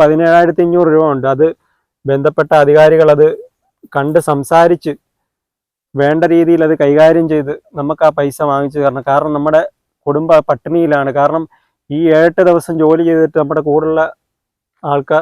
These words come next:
അതായത് കൂടുള്ള തൊഴിലാളികൾക്ക് ഇതേവരെ പൈസ കൊടുക്കാൻ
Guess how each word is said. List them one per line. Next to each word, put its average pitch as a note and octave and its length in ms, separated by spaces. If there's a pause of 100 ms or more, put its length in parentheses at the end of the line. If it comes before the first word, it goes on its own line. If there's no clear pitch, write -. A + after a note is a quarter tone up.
അതായത് D3 320 (340)
കൂടുള്ള D#3+ 420
തൊഴിലാളികൾക്ക് D#3 640 (460)
ഇതേവരെ D3+ 380
പൈസ C#3 180 (100)
കൊടുക്കാൻ D#3 260